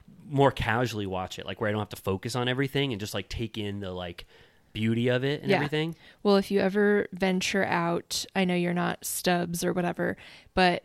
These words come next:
Speaker 2: the seventy millimeters included in their, um, like, discount Tuesdays.
Speaker 1: Whoa.
Speaker 2: Um, so it was like, it's like seven dollars.
Speaker 1: That's amazing
Speaker 2: Yeah.
Speaker 1: to see Oppenheimer.
Speaker 2: Yeah.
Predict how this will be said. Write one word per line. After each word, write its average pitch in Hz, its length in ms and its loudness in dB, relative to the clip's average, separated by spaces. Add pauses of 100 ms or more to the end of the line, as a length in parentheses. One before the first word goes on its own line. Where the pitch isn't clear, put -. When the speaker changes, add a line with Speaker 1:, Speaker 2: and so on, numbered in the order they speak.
(280)
Speaker 2:
the 185 80 2
seventy 196 380 2
millimeters 175 540 2
included 175 640 0
in 175 260 0
their, 160 400 0
um, 156 420 -2 (460)
like, - 200 -4
discount 175 520 -2
Tuesdays. 202 840 2 (100)
Speaker 1:
Whoa. - 320 -8
Speaker 2:
Um, 165 280 4
so - 140 0
it 190 40 4
was 190 120 -2
like, 196 200 -8 (280)
it's - 100 -12
like 196 140 -2
seven - 280 -4
dollars. - 380 -6
Speaker 1:
That's - 340 -6
amazing 110 680 0
Speaker 2:
Yeah. - 100 0
Speaker 1:
to - 140 -8
see - 240 -6
Oppenheimer. 90 580 -6
Speaker 2:
Yeah. 175 80 -4